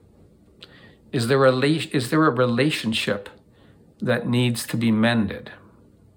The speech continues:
Is there some money that needs to be given away? Is there a confession that needs to be made? An apology that needs to be offered?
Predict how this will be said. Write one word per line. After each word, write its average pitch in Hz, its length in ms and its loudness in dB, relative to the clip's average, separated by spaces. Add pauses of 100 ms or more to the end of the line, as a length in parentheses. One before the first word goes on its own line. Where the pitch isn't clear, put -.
(1400)
Is 113 160 -2
there 139 140 4
some 139 320 0
money 143 540 -2 (1200)
that 127 160 -2
needs 123 300 0
to - 80 -8
be 120 120 -2
given 123 560 -2
away? 110 560 -4 (1900)
Is 113 160 -4
there 165 220 4
a 165 100 0
confession 123 840 -4
that 101 160 -4
needs 104 320 -2
to 104 100 -8
be 101 160 -4
made? 90 440 -8 (2000)
An 131 140 0
apology 120 720 0
that 101 200 0
needs 107 360 -2
to - 100 -10
be 107 160 -2
offered? 113 640 -2